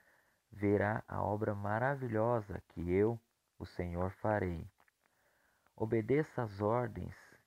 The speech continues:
que hoje lhe dou. Expulsarei de diante de você os amorreus, os cananeus, os hititas, os ferezeus, os heveus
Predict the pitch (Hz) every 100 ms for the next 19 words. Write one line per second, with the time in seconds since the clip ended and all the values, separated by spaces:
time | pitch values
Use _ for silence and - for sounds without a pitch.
0 | _ _ 87 82 90 98 104 101 113 -
1 | 87 85 82 - _ _ _ _ _ _
2 | _ _ _ - 92 - 107 - 104 98
3 | 101 117 110 95 - - 90 101 120 -
4 | 98 90 85 85 - 101 104 110 _ _
5 | _ _ _ _ - 87 87 87 85 90
6 | 92 101 120 - - _ _ _ _ _
7 | - - 87 87 85 82 82 85 107 -
8 | _ _ _ _ _ _ _ 104 101 98
9 | - - 104 - 113 113 - _ _ _
10 | _ - 90 - 95 98 92 92 90 92
11 | 107 - _ _ _ _ _ _ - 90
12 | 95 87 82 82 90 104 -